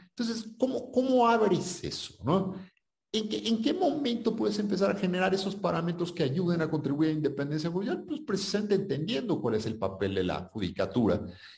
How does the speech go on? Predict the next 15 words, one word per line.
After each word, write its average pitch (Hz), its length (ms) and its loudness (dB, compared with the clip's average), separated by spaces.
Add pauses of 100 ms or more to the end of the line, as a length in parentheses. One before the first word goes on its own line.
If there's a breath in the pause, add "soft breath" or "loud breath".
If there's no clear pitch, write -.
y 240 80 -2
sobre 277 220 2
todo 392 120 4
destacando 226 680 0
la - 120 2
función - 640 -4 (480)
fundamental 180 680 2
de 262 80 4
la 254 120 2
judicatura 208 540 -2
que 202 120 -4
es 185 40 -4
resolver 165 460 -2
con 156 140 -2
imparcialidad. 101 840 -4